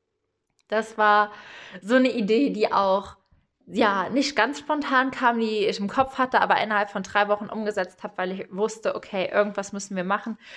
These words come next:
Wir müssen die Tiere, wir müssen die Station unterstützen und wenn's gerade nicht mit der freiwilligen Arbeit geht,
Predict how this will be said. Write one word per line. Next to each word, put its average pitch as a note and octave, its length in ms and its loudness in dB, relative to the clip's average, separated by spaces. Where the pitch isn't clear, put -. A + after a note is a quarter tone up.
Wir F#3+ 80 -12
müssen G#3+ 300 -4
die F#3 100 -8
Tiere, G3+ 340 -2
wir F#3 100 -4
müssen F#3+ 260 -6
die G3 80 -8
Station F#3+ 560 -4
unterstützen G#3 800 -4
und F3+ 220 0
wenn's F#3+ 260 -2
gerade F3+ 280 0
nicht F#3 220 -6
mit F#3 100 -8
der F3+ 120 0
freiwilligen G3 540 -4
Arbeit F3 300 -2
geht, F#3+ 160 -10